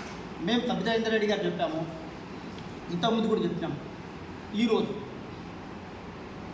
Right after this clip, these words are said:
కేంద్ర ప్రభుత్వం నుంచి బడంగ్పేట్ కార్పొరేషన్కు అన్ని రూపాల్లో కలిసి ఇప్పుడు జీఎస్టీ వచ్చిన తర్వాత కేంద్రం ఏం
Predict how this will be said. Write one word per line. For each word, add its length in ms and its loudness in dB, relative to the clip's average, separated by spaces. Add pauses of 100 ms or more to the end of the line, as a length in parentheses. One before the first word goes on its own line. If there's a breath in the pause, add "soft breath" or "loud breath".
(380)
కేంద్ర 360 8
ప్రభుత్వం 540 2
నుంచి 400 0 (1700)
బడంగ్పేట్ 540 8
కార్పొరేషన్కు 840 0 (1600)
అన్ని 200 10
రూపాల్లో 380 8
కలిసి 300 2 (1000)
ఇప్పుడు 200 0
జీఎస్టీ 400 6
వచ్చిన 220 4
తర్వాత 760 4
కేంద్రం 340 4
ఏం 100 2